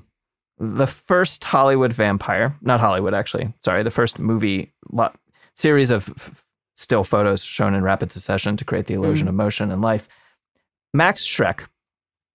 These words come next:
Speaker 1: who played the original screen vampire in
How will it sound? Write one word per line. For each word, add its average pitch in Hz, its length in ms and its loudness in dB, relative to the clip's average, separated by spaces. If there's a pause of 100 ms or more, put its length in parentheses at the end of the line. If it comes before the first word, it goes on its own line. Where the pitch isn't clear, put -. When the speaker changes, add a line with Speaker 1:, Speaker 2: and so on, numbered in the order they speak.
(140)
Speaker 1:
who 127 380 4
played 131 240 2
the 123 100 4
original 135 400 4
screen 113 340 0
vampire 95 560 -4 (720)
in 120 240 0